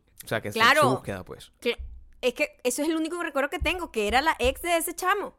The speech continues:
Speaker 1: Claro.
Speaker 2: Y eso es todo. Yo no tengo ningún <laughs> otro recuerdo de ella. Digo, ¿en qué momento?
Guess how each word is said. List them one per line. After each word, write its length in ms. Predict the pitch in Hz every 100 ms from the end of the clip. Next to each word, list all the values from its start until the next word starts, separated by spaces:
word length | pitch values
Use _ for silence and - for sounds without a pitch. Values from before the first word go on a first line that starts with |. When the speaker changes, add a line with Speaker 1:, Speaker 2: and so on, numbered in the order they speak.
| _ _ _
Speaker 1:
Claro. 240 | - - -
Speaker 2:
Y 120 | 262
eso 180 | 262 311
es 140 | -
todo. 480 | 349 392 539 370 - _ _ _ _ _
Yo 160 | 233 269
no 100 | 294
tengo 180 | 339
ningún 220 | 359 339 339
<laughs> 20 |
otro 260 | 392 453 359
recuerdo 280 | 339 349
de 80 | 381
ella. 160 | 381 349
Digo, 180 | 339 311
¿en 140 | 269 302
qué 100 | 302
momento? 300 | 359 403